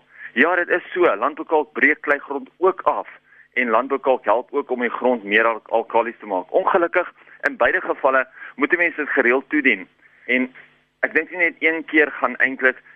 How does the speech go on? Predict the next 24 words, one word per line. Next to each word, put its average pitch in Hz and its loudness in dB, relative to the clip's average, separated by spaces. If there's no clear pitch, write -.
een 143 -4
keer 147 0
se 131 -2
toediening 123 0
gaan - 0
eintlik, 113 -4
eh, 113 2
die, 107 -2
die, 104 -4
die 101 2
eindresultaat 110 -2
vir 107 -8
jou 98 0
gee 139 0
nie. 98 -8
Om 127 2
die 143 2
grond 185 -6
se 180 -2
P - -10
H 175 4
reg 139 0
te 160 -6
kry, 165 -2